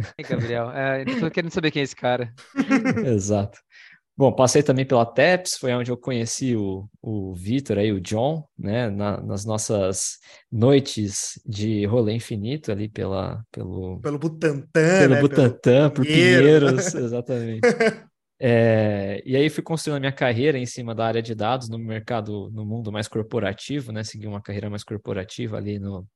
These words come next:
Speaker 2: sas Institute, é, Grupo Boticário, Via Varejo, e atualmente estou como head de dados na Gamers Club, que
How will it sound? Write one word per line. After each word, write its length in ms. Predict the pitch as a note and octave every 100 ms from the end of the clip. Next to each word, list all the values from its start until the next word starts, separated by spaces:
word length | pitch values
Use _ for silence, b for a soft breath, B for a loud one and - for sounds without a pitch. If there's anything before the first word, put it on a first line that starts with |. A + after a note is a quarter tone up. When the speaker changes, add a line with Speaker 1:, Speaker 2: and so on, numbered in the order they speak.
| _
Speaker 2:
sas 320 | - A#2+ G#2+
Institute, 800 | G#2 G2+ A#2 - D3 C#3 - C#3+ C#3 b b b -
é, 220 | G2 G2
Grupo 280 | G2 G#2+ G#2
Boticário, 760 | F#2+ - - A#2+ B2 A#2+ B2 A#2+
Via 320 | G2+ A2+ A#2+
Varejo, 540 | G#2+ F#2+ A2+ C3+ C#3+ - B B B
e 120 | -
atualmente 560 | A#2+ B2 C#3+ A2+ A#2 B2
estou 220 | - A#2
como 340 | A2+ B2+ A#2+ A#2
head 300 | A#2 A2+ A#2
de 140 | A#2
dados 640 | A2 G#2 G#2 A2+ A2+ - -
na 320 | A2+ A2 G#2+
Gamers 480 | G#2+ A#2+ A#2 A#2+ -
Club, 440 | G#2+ G2+ A2 B2 _ B B _
que 240 | - G2